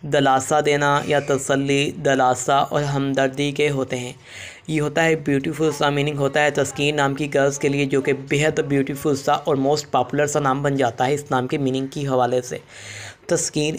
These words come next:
एक अरबी ज़बान या एक अरबी लैंग्वेज का नाम है, जो कि गर्ल्स के लिए रखे जाने वाला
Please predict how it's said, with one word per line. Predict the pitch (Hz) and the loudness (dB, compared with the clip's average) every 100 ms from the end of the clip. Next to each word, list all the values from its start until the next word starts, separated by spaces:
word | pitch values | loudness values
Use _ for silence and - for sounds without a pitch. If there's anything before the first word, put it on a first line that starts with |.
| - | -2
एक | 151 147 | -2 0
अरबी | 165 139 165 | -2 0 -2
ज़बान | 147 135 131 139 - - | 0 2 2 0 -2 -2
या | 147 | 2
एक | 156 151 151 | 4 2 2
अरबी | 156 139 151 160 147 | 0 0 -2 -2 0
लैंग्वेज | 135 131 139 151 | 0 2 0 0
का | 147 135 | 0 -2
नाम | 120 | -2
है, | 131 139 - | -8 -12 -4
जो | 147 | 0
कि | 160 | 0
गर्ल्स | 151 147 147 | 2 2 2
के | 160 | 0
लिए | 151 147 | 2 0
रखे | 143 151 | 0 0
जाने | 151 143 | 0 2
वाला | 143 143 | 2 2